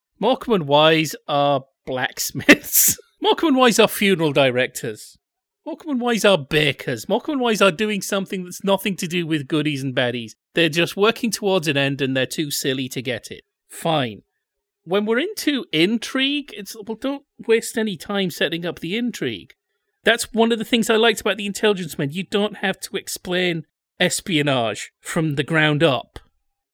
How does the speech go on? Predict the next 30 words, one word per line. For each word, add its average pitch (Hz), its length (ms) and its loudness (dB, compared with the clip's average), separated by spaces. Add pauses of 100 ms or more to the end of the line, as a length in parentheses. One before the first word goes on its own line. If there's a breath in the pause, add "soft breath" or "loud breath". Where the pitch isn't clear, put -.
(280)
The 147 80 -6
baddies 180 400 2
want 165 240 -2
to 160 100 -6
kill 170 460 0
X, - 580 2
and 143 360 0
the 139 160 -2 (540)
Secret - 380 -2
Service 156 420 0
want 156 200 -4
to 151 100 -8
stop - 420 -4
them. 120 240 -2 (480)
That's 175 340 4
it. 170 420 0 (640)
It's - 200 -8
a - 40 -6
perfect 185 520 0
MacGuffin. 156 580 -2 (220)
That 196 200 4
Riviera 185 480 2
touch 180 300 -2
is 160 100 -2
all 165 180 2
about 151 280 2 (160)
criminals 175 800 2
and 139 240 -4
smuggling, 170 960 -4
and 139 440 -4